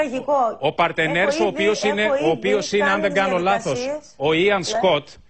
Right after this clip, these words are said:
Speaker 2: και ο οποίος είναι star στο
Speaker 1: Τα
Speaker 2: συγκεκριμένο
Speaker 1: άκουσα και αυτά.
Speaker 2: στα-
Speaker 1: Είναι, είναι τρομερά σενάρια. Αυτός ο
Speaker 2: Είναι
Speaker 1: άνθρωπος δεν έχει
Speaker 2: σενάριο
Speaker 1: καμία
Speaker 2: αυτό;
Speaker 1: σχέση.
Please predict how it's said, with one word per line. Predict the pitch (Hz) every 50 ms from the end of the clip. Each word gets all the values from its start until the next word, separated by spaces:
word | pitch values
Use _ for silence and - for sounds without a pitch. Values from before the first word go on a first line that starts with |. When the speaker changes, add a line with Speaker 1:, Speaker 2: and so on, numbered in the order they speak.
| - - _ -
Speaker 2:
και | - 170
ο | 160
οποίος | 160 156 - 196 214 208 - -
είναι | 214 214 220
star | 202 - - - 240 247 240 208
στο | 151 - -
Speaker 1:
Τα | 175 -
Speaker 2:
συγκεκριμένο | - 139 160 135 - 294 285 311 320 156
Speaker 1:
άκουσα | 147 135 - 269 226
και | 214 233 220
αυτά. | 208 - - 226
Speaker 2:
στα- | 214 214 220 220 214 233
Speaker 1:
Είναι, | 254 269 277 269 269 269
είναι | 277 294 285
τρομερά | 285 294 262 254 262 254 254 269 277 277
σενάρια. | - 254 202 190 190 190 190 196 202 196 -
Αυτός | - - - 285
ο | -
Speaker 2:
Είναι | - 202
Speaker 1:
άνθρωπος | 202 220
δεν | 214 160
έχει | 151
Speaker 2:
σενάριο | 151 156 160
Speaker 1:
καμία | 165 165 170
Speaker 2:
αυτό; | 170 156 - 196
Speaker 1:
σχέση. | 151 - -